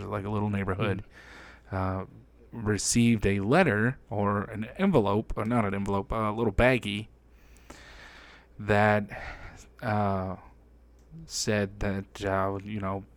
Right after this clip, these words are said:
Speaker 1: "We're here, we're proud, we're all this stuff." And at the very end it said, "Oh,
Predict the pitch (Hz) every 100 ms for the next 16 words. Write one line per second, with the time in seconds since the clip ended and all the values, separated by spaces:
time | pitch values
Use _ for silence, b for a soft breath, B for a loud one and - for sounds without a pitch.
0 | - 104 98 - 165 147 143 139 139 113
1 | 98 92 - 120 120 117 117 95 95 98
2 | 104 - 95 95 92 - - B B -
3 | 98 95 92 90 92 92 95 - 98 98
4 | 98 98 98